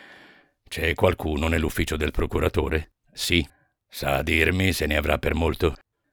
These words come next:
"Penso di sì. È dentro dalle nove e mezzo, è il signor De Lijar." Un curioso sorriso affiorò sulle labbra di Maigret, che non si fece più scrupoli a caricare la pipa.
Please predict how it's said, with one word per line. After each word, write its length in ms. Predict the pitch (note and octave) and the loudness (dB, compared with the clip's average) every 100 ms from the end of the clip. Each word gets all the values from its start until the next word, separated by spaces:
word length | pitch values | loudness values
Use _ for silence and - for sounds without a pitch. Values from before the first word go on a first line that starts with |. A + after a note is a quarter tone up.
| _ | _
"Penso 300 | _ F2 E2 | _ 0 0
di 80 | F#2+ | -2
sì. 260 | F#2+ - D#2+ - _ _ _ | 0 0 0 -4 _ _ _
È 160 | F#2+ | -2
dentro 320 | F#2 B2+ A#2 A2 | 2 2 2 2
dalle 220 | G2+ F#2 | 4 2
nove 160 | G#2+ | 2
e 60 | A2+ | 2
mezzo, 520 | G2+ D2+ C2+ D2+ C#2+ B1+ | 4 2 2 -2 -2 -4
è 100 | - | -4
il 80 | F2+ | -4
signor 320 | - G2+ G#2+ | -2 0 0
De 100 | G#2 | 2
Lijar." 480 | G#2 F#2 G2+ C#2 - - _ _ _ _ _ | 0 2 0 -2 -8 -18 _ _ _ _ _
Un 220 | - E2+ D#2+ | -2 0 2
curioso 640 | F#2 E2+ F2 F2 E2 F2 | 2 4 6 4 4 0
sorriso 840 | - E2 D2 - E2 D#2 F#2 E2+ - - | 2 2 2 0 0 0 0 -2 -8 -18
affiorò 560 | - F2 - E2+ E2+ E2+ | 0 0 2 2 4 2
sulle 260 | - F2 F2+ | 2 2 2
labbra 380 | E2 D#2+ D#2 | 2 0 -2
di 160 | D#2+ D#2+ | -2 0
Maigret, 480 | D#2+ D2 - - - - - - | -2 -2 -4 -6 -8 -16 -20 -14
che 140 | - E2 | 0 2
non 180 | F2 | 2
si 160 | D#2+ - | 0 -4
fece 460 | - - D#2 - C#2+ | -4 -2 -2 -4 -4
più 160 | D2 | -4
scrupoli 680 | C#2+ - C#2 B1 - C#2+ C#2+ - - - | -6 -4 -2 -2 -2 -4 -4 -12 -20 -4
a 120 | D#2 | -4
caricare 640 | - D#2 F2 - C#2 D2 | -2 -4 -2 -2 -2 -2
la 140 | D2+ E2 | -4 -6
pipa. 420 | C#2+ C2+ - | -8 -10 -10